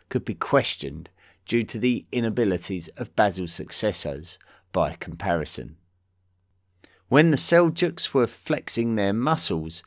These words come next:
on the borderlands of the Byzantine Empire, a new emperor came to rule as Romanos the fourth, and he would gather an army in preparation to make the first move against the Seljuks,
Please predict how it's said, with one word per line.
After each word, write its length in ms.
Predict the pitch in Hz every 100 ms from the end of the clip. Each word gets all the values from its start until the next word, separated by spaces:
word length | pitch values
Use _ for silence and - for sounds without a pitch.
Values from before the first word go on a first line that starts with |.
| - _
on 140 | -
the 60 | 110
borderlands 680 | 92 139 147 120 110 107 98
of 60 | 90
the 80 |
Byzantine 600 | 82 110 95 95 104 98
Empire, 540 | 104 113 107 113 110 110 - _ - _
a 80 | 92
new 260 | 104 156
emperor 540 | 175 135 107 90 85 85 _ _ _
came 300 | 127 147 151
to 180 | - 160
rule 420 | 135 90 76 71 - -
as 200 | 101 90 -
Romanos 680 | 107 92 101 127 127 107 -
the 100 | 82
fourth, 560 | - 104 76 - - - _ -
and 140 | - 90
he 160 | 113
would 160 | 120 110
gather 320 | 135 135 135
an 140 | 139 131
army 340 | 110 98 90
in 80 | 87
preparation 800 | 85 98 104 95 117 117 120 117
to 100 | 113
make 280 | 113 95
the 100 | 80
first 400 | - 139 139 -
move 360 | 123 156 156 92
against 360 | 98 117 95 -
the 80 |
Seljuks, 760 | 98 139 139 104 90 - -